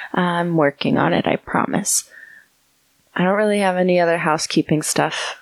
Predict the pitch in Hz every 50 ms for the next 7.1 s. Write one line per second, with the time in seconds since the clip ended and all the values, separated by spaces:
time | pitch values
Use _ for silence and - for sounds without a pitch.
0 | _ _ - - 175 170 175 175 175 175 175 175 175 180 175 175 - - 202 208
1 | 214 214 220 233 254 269 - - - - 302 - - - 294 381 392 240 180 160
2 | 160 165 233 302 311 - - - - - - _ _ _ _ _ _ _ _ _
3 | _ _ _ _ _ _ - - 262 269 - 320 320 330 - - - 196 185 185
4 | 185 190 190 - - - - - - - - - - - - 190 190 - - 151
5 | 156 156 156 151 - - 160 156 - - - 165 160 170 175 170 170 170 170 165
6 | - 156 151 151 147 147 151 - - 185 175 170 - - - 147 151 - - 160
7 | 170 202